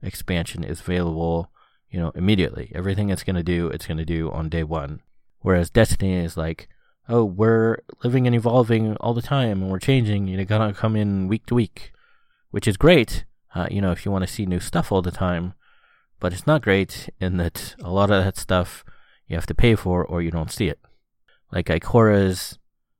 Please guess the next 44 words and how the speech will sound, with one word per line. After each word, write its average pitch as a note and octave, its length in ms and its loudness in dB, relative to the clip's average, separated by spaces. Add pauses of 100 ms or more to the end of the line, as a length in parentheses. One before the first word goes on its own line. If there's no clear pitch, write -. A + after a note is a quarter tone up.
(140)
uh, E2+ 160 -8
building A2 320 4
a F#2+ 40 0
bunch F2 180 0
of F2+ 80 -4
stuff F2+ 320 -4
and F2 100 -4
she's F2+ 200 -10
offering E2+ 340 -2
a E2 60 -6
bunch E2 180 -6
of - 60 -14
quests, G#2+ 340 0
but - 160 -12
she - 180 0
won't B2 200 6
even E2 180 0
talk A#2+ 220 4
to - 80 -4
me D#2+ 420 -4
because - 260 -8
I F2 80 0
don't E2+ 180 -2
have F2 400 -2
Shadowkeep. - 540 0 (640)
So, E2 320 -4
you F#2+ 140 -4
know, E2 100 0
I E2 140 -4
can F#2 120 -4
see A#2+ 200 -2
the A2+ 80 2
construction, F2 800 -2 (420)
but F2+ 100 -4
I F2 60 2
have E2+ 320 0
no B2 280 6
idea F2 280 2
what's D#2+ 200 -8
going E2+ 240 -4
on D#2+ 160 -4
with D#2 120 -8
the - 80 -8
story. - 420 -6